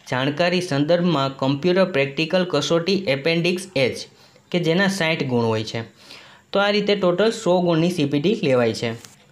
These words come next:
તો મિત્રો, આ વાત થઈ જી ટ્રિપલ એસ એસ બી એટલે કે ગુજરાત ગૌણ સેવા પસંદગી મંડળના બીજા તબક્કાની સી પી ટીનો સિલેબસની વાત. ત્યાર પછી આપણો છેલ્લો મુદ્દો આવે છે કે સી પી ટીની તૈયારી કઈ રીતે ચાલુ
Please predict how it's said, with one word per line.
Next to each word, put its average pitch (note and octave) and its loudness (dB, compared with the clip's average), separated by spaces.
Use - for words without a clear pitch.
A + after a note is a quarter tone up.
તો G3 2
મિત્રો, G#3+ 0
આ F#3+ 0
વાત F#3 2
થઈ G3 4
જી D3 0
ટ્રિપલ E3+ 2
એસ D3 0
એસ D#3 2
બી C#3+ 2
એટલે D3+ -2
કે F#3 0
ગુજરાત C#3+ 0
ગૌણ C3+ 0
સેવા D#3+ 0
પસંદગી E3 0
મંડળના D#3+ 2
બીજા C#3+ 2
તબક્કાની C#3+ 0
સી D3+ -2
પી D#3 0
ટીનો C3 2
સિલેબસની A#2 0
વાત. G#2+ -4
ત્યાર E3+ 2
પછી F3 2
આપણો D#3+ 2
છેલ્લો D#3+ 2
મુદ્દો E3 4
આવે C3+ 4
છે C#3+ 0
કે D#3+ 0
સી C#3 0
પી D#3+ 0
ટીની E3+ 2
તૈયારી E3+ 2
કઈ B2 2
રીતે A#2+ 0
ચાલુ C3 0